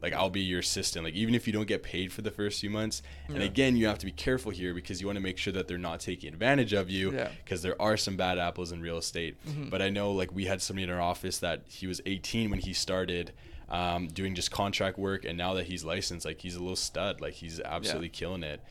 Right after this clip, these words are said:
Speaker 2: Mm-hmm.
Speaker 1: So just with that mentorship, just really be careful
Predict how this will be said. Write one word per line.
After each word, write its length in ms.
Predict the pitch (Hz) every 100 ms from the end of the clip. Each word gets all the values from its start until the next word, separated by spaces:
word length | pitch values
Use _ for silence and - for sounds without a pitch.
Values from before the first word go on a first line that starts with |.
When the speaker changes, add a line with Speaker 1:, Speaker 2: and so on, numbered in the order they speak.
| -
Speaker 2:
Mm-hmm. 120 | 151 151
Speaker 1:
So 160 | 92
just 200 | 92 95
with 180 | 104 101
that 140 | 110 95
mentorship, 580 | 92 90 95 - 95 82
just 180 | 87
really 380 | 85 90 101 104
be 160 | 101 98
careful 600 | 92 90 - 113 127